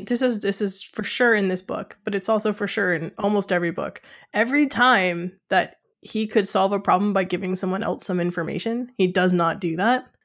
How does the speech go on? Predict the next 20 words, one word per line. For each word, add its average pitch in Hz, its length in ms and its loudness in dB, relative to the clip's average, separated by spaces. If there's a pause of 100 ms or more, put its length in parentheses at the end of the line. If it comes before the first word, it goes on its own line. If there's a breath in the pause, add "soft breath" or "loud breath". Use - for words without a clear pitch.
(200)
And 208 140 6
he 226 240 4
kicks 330 240 -2
himself 185 480 2
every 196 260 2
single 180 280 0
time 175 260 0
for 175 160 -4
being 170 260 -4
like 202 200 0
that. 277 280 -2 (140)
So 208 600 2 (180)
I 196 100 -2
wonder 247 340 2
if 269 140 -2
talking 214 360 0
to 202 100 2
him 180 440 -2 (200)
would 185 160 0
be 196 500 -4